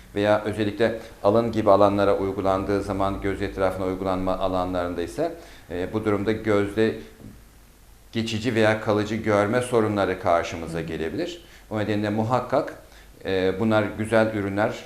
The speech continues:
Speaker 1: Şu anda da çok çok yaygın kullanılan ürünler. Herkesin bildiği, aşina olduğu uygulama yöntemleri. Ama, e, muhakkak yüz anatomisini bilen, bilen hekimler tarafından uygulanmasına da özellikle özen göstermek gerekiyor.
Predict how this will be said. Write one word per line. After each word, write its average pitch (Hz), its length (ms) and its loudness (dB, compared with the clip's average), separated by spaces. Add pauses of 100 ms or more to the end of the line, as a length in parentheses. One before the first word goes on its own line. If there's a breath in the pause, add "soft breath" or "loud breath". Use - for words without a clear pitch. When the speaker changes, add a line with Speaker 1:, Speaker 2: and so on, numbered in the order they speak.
Speaker 1:
Şu 110 60 0
anda 98 220 -2
da 110 140 2 (240)
çok - 260 -4
çok - 240 -4
yaygın 95 340 4
kullanılan 92 580 -4
ürünler. 92 480 -4 (300 loud breath)
Herkesin 113 580 -2
bildiği, 95 320 -2
aşina 101 600 2
olduğu 90 280 0
uygulama 90 420 -2
yöntemleri. 85 720 -4 (440 loud breath)
Ama, 110 320 0
e, 92 400 0
muhakkak 110 460 0 (400)
yüz 113 280 -2
anatomisini 92 680 -4
bilen, 95 240 -2 (280)
bilen 98 260 -2 (100)
hekimler 107 520 0
tarafından 87 460 -2
uygulanmasına 85 600 -6
da - 60 -2
özellikle 101 480 -4
özen 110 360 0
göstermek 76 560 -4
gerekiyor. 67 380 -8